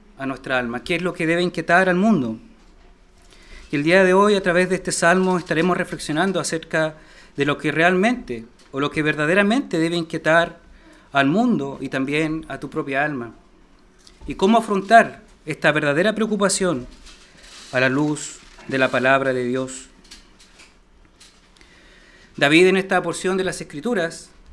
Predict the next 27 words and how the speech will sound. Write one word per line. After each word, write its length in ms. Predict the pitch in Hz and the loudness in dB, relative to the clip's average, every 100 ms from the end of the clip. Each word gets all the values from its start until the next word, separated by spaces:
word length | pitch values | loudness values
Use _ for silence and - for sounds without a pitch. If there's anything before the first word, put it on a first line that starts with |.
| - - - | -20 -16 -6
al 100 | 143 | -2
igual 300 | 139 190 190 | 2 2 2
que 420 | 190 175 165 147 | -2 -2 -2 -4
en 140 | 147 | -4
los, 200 | 143 - - | -4 -8 -6
en 160 | 156 | 0
otros 240 | 208 214 175 | 0 0 -2
de 80 | |
sus 180 | - 180 | -4 -6
salmos, 300 | - 226 196 | 0 0 2
nos 140 | 160 147 | 0 -2
muestra 360 | 202 240 185 | -2 -4 -4
un 60 | 156 | -6
poco 340 | - 185 175 | -4 -2 -2
del 140 | 165 160 | -2 -4
contexto 480 | 135 - 240 - | -10 -6 -6 -4
en 60 | 151 | -6
el 80 | 143 | -6
cual 260 | - 165 | -2 -2
estaba 240 | 160 160 160 | -2 -4 -2
inmerso. 500 | 160 233 208 135 113 - _ _ _ _ _ _ _ _ - | -2 -4 -6 -10 -14 -18 _ _ _ _ _ _ _ _ -10
Y 60 | 139 | -6
aquí 400 | 139 165 175 190 | -4 -2 0 0
leemos 640 | 156 151 190 226 262 254 - - _ _ - _ - - - | 0 0 2 0 -2 -8 -20 -20 _ _ -20 _ -20 -20 -10
y 100 | 147 | -6
podemos 460 | 160 185 208 185 165 | 0 2 2 0 -2
ver 340 | 233 180 - | 0 0 -6